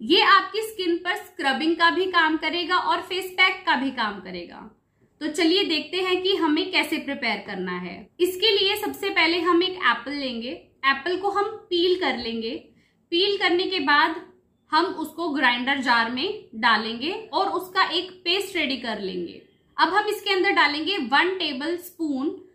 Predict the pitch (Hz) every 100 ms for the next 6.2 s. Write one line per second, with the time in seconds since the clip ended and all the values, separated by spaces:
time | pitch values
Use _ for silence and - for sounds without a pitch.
0 | _ _ - 311 311 349 349 415 415 311
1 | 233 196 180 185 - 277 294 427 466 415
2 | 302 269 262 269 220 180 170 - - 311
3 | 302 415 427 453 440 302 269 339 339 311
4 | 302 359 - 320 320 381 294 220 233 -
5 | - 294 311 311 320 330 330 285 285 294
6 | 359 359